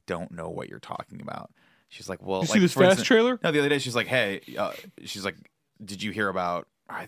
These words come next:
Speaker 1: she, she brought it up like it was casual. I was like, "Wait, there was an earthquake?" Like, you know,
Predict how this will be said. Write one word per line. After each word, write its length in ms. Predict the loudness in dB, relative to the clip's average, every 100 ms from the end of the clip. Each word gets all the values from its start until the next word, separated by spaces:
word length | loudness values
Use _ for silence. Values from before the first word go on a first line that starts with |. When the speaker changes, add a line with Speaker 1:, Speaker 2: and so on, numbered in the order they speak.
| -8
Speaker 1:
she, 220 | -6 -4
she 120 | -4
brought 280 | 0 2 2
it 60 | 0
up 100 | -2
like 140 | -4
it 40 |
was 120 | -6 -4
casual. 300 | -4 -2 -4
I 20 |
was 100 | -6
like, 120 | -10
"Wait, 120 | -8
there 60 | -6
was 80 | -6
an 60 | -8
earthquake?" 440 | -14 -8 -8 -8 -16 -20 _ -4
Like, 260 | -4 -6 _ -20 -16
you 140 | -6 -4
know, 200 | -4